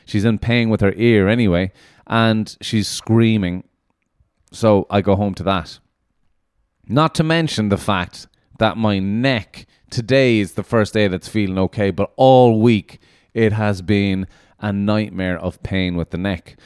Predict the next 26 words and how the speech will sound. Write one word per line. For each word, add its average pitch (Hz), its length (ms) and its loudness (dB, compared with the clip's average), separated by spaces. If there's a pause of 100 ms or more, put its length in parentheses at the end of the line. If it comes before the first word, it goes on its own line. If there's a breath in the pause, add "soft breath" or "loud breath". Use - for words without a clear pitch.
(180 soft breath)
So 160 160 2
when 175 220 2
I 180 100 2
look 226 300 4
at 185 60 0
it 127 220 -2
from 135 160 0
that 135 200 -2
perspective, 123 480 0
I 117 40 4
mean, 147 180 2
this 180 140 2
is 185 60 -6
the 147 100 2
first - 640 -2
time 135 340 0
I've 117 140 2
actually 123 300 0
put 127 220 2
all 120 160 4
these 113 240 0
things 110 240 -6
together 123 420 0
and 104 200 -6
said 123 300 -2
this, 147 320 -2